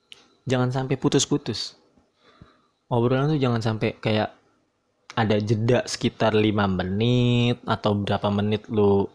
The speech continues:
stuck diem aja gitu, sama-sama diem.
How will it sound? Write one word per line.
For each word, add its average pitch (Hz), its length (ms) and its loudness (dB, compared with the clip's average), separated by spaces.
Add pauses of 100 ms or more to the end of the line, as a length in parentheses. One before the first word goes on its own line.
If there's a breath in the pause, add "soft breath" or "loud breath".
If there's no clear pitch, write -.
(540)
stuck - 480 -6
diem 110 320 2
aja 107 240 -2
gitu, 107 320 -4
sama-sama 101 320 -2
diem. 104 560 -2